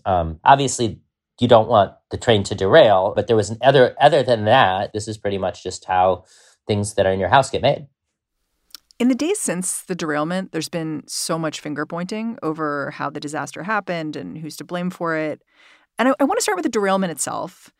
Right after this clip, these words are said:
Speaker 2: There have been some allegations that the initial crash could have been prevented. Like, some have pointed to Transportation Secretary Pete Buttigieg because he didn't reinstate Obama-era rules around braking equipment on trains carrying hazardous materials.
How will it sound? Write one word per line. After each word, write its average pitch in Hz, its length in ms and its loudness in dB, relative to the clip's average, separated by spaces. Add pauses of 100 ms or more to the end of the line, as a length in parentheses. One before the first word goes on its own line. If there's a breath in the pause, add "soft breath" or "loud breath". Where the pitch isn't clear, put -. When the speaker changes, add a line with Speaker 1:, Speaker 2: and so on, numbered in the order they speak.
(340)
Speaker 2:
There 202 80 0
have 208 60 0
been 226 140 0
some 247 200 0
allegations 180 720 -2
that 156 160 -8
the - 120 -8
initial 170 540 -4
crash 147 800 -6
could 262 180 0
have 226 120 -4
been 185 180 -4
prevented. 175 680 -4 (120)
Like, 202 160 -6
some 208 180 -2
have 196 160 -4
pointed 196 560 -4 (540 soft breath)
to 185 320 0
Transportation 190 580 -4
Secretary 180 320 -4
Pete 156 240 -8
Buttigieg 190 600 -2
because 165 340 -6
he 190 120 -8
didn't 180 300 -6
reinstate 170 720 -8 (120)
Obama-era 160 880 -4
rules 170 760 -8
around 156 320 -6
braking 190 460 -6
equipment 240 640 -8
on 170 200 -6
trains 190 420 -6
carrying 170 320 -8
hazardous 175 720 -8
materials. 226 880 -8